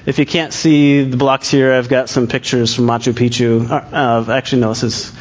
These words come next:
another location in Peru, uh, so you can see the image.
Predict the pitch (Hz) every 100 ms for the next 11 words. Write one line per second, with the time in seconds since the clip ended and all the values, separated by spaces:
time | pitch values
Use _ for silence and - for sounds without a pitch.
0 | - - 123 117 104 107 113 113 113 107
1 | 104 110 107 107 - - - - - 104
2 | - 127 120 123 117 110 113 110